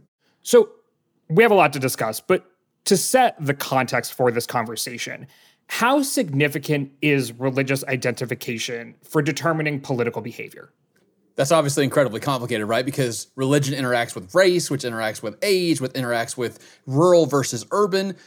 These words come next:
Speaker 2: What we do know is that there's identifiable patterns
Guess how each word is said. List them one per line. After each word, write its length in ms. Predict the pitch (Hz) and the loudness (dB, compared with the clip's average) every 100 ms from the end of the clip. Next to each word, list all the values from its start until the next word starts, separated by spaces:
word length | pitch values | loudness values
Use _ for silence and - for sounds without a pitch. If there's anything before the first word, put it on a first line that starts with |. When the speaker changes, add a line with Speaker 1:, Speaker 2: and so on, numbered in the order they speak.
| _ - | _ -2
Speaker 2:
What 120 | 190 | 2
we 100 | 196 | 2
do 200 | 160 247 | 2 2
know 240 | 220 175 160 | 4 2 2
is 240 | 151 120 | 0 0
that 340 | 135 127 123 | 0 0 0
there's 220 | 139 156 143 | 2 2 2
identifiable 680 | 127 190 180 170 151 135 - | 2 0 2 2 2 0 -4
patterns 920 | - 170 160 123 107 104 113 - | -4 0 0 0 -4 -6 -6 -8